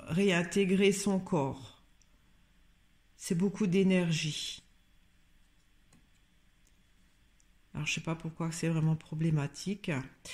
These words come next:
Je vais encore éclaircir l'orage. Il y a le champ. Ce serait vraiment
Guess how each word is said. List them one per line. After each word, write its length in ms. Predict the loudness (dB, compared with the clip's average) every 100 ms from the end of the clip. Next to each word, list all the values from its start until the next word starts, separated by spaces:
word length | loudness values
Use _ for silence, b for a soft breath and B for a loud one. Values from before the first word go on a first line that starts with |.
| B B
Je 140 | -6
vais 60 | 2
encore 300 | 2 4 2
éclaircir 840 | 2 2 0 0 -2 2 4 4 2
l'orage. 680 | 4 4 4 2 -2 -4 -10 -18 _ _ _ _ -20 _ _ _ _ _ _ _ _ -6
Il 160 | 0
y 60 | 2
a 80 | 2
le 120 | 2
champ. 300 | 0 -2 -4 -8 _ _ _ _ _ _ _ _ _ _ _ _ _ -20 B B B B
Ce 160 | -8 -6
serait 200 | 0 2
vraiment 400 | 4 4 2